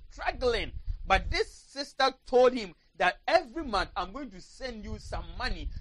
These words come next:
so that you can survive in the ministry." He said that if it wasn't for hi-, his big sister, he would not have survived. Probably, he would have left the ministry. He would have gone back because he couldn't have survived.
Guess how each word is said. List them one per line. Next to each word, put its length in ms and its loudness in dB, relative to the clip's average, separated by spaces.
so 180 -2
that 180 4
you 100 -12
can 220 -4
survive 640 0
in 120 -16
the 80 -8
ministry." 400 -12
He 60 -10
said 340 -2
that 200 2
if 200 8
it 200 -8
wasn't 480 -2
for 180 -4
hi-, 180 -8
his 140 -10
big 300 -8
sister, 540 -4
he 100 -8
would 220 -2
not 260 -4
have 200 -4
survived. 500 -4
Probably, 640 0
he 120 -12
would 160 -12
have 160 -4
left 480 -4
the 80 -12
ministry. 480 -18
He 80 -10
would 80 0
have 120 2
gone 200 0
back 240 -2
because 320 -2
he 140 -8
couldn't 220 -4
have 120 -2
survived. 420 -6